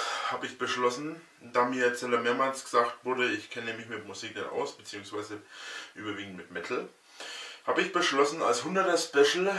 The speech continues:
werde ich jetzt, äh, mich mal richtig in die Entstehungsgeschichte des Metal reinarbeiten. Ich meine, einen Großteil kenne ich ja selber schon, äh, weil man das einfach im Metal und Rock einfach mitbekommt. <clears throat> Aber ich werde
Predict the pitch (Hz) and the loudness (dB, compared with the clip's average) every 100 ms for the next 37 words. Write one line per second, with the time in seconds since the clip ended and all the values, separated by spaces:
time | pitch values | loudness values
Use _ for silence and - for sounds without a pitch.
0 | 180 - - 135 143 151 160 - 156 156 | -2 -4 -2 4 4 4 0 -2 4 4
1 | 139 147 147 147 143 147 147 156 - 180 | 6 4 4 2 -2 0 2 2 2 -6
2 | 180 - - 131 139 135 151 147 - - | -8 -10 -10 -8 -8 -6 -2 0 -2 -4
3 | 127 - - 139 151 143 - 131 139 - | 0 2 2 0 0 -2 -4 -4 -4 -6
4 | 131 127 127 135 156 135 - - - - | -4 -4 0 0 2 4 6 4 4 4
5 | - - 107 - 107 104 107 113 - 110 | 4 2 -8 -4 -2 -2 -4 -6 0 0
6 | 107 120 113 117 - 104 123 135 120 - | 0 -6 -6 -6 -2 -2 0 -2 -4 -6
7 | - - - - - - - - - 117 | -14 -16 -14 -12 -10 -10 -10 -14 0 4
8 | 113 117 120 120 - 110 113 123 120 113 | 6 6 6 4 2 -2 -2 -4 -2 -2
9 | 127 110 110 110 - - 113 127 143 - | 0 -2 2 2 2 -2 -2 -4 -4 -4
10 | 95 104 - - _ - - - 165 151 | -4 -4 -6 -12 _ -10 -6 -2 0 0
11 | 120 - 120 123 120 120 123 139 120 | -2 -2 2 2 4 6 8 8 6